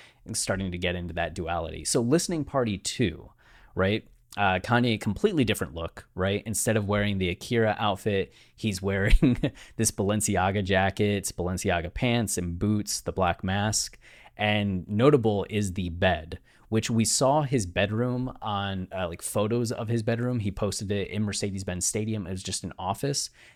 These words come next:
that had this bed in it. It had this little table next to it, the bottle of water, the weights, the shoes, the jacket. He took the layout of the room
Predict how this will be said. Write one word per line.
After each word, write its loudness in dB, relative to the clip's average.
that 0
had -2
this -2
bed 6
in 6
it. 0
It -4
had -2
this -2
little -4
table 0
next -4
to 2
it, 0
the -8
bottle -8
of -10
water, 6
the 2
weights, 2
the -6
shoes, 2
the -6
jacket. -2
He 2
took -2
the -4
layout 6
of 2
the 2
room 0